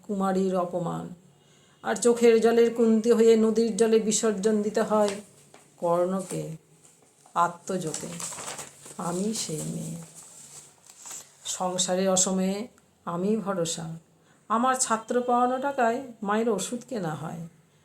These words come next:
আমার বাড়তি রোজগারে ভাইয়ের বই কেনা হয়। আমার সমস্ত শরীর প্রবল বৃষ্টিতে ভিজতে থাকে, কালো আকাশ মাথায় নিয়ে আমি ছাতা হয়ে থাকি, ছাতার নিচে সুখে বাঁচে সংসার।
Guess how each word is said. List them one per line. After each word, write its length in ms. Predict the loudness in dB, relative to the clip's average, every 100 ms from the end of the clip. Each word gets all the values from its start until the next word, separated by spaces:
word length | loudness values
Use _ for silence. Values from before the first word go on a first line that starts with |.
| _ -4
আমার 280 | 0 2
বাড়তি 400 | 4 2 2 0
রোজগারে 640 | 2 2 2 0 4 2 0 -6
ভাইয়ের 300 | -4 -4 -4 -4
বই 220 | -4 -4
কেনা 280 | -4 -6 -6
হয়। 300 | -8 -10 -10 -14 _ _ _ _ _ _ _ _ -6
আমার 260 | 0 2
সমস্ত 560 | 2 0 2 2 2 2
শরীর 520 | 2 4 4 4 4 4
প্রবল 420 | 2 4 4 6
বৃষ্টিতে 540 | 2 2 0 0 2
ভিজতে 360 | 2 0 -2 -2
থাকে, 460 | -2 2 2 2 0 -10 _ _ _ _
কালো 420 | 6 8 8 8
আকাশ 440 | 8 6 6 4 4
মাথায় 440 | 2 2 2 4
নিয়ে 260 | 6 6 6
আমি 220 | 4 4
ছাতা 480 | 2 2 2 4 2
হয়ে 260 | 4 4 2
থাকি, 500 | 2 -4 -2 -2 -4 -10 _ _ _ _
ছাতার 580 | -12 -6 -6 -4 -4 -2
নিচে 420 | -2 -2 -4 -6 -10 _ _
সুখে 440 | -14 -12 -12 -12 -8
বাঁচে 380 | -6 -4 -4 -4
সংসার। 600 | -4 -6 -6 -6 -8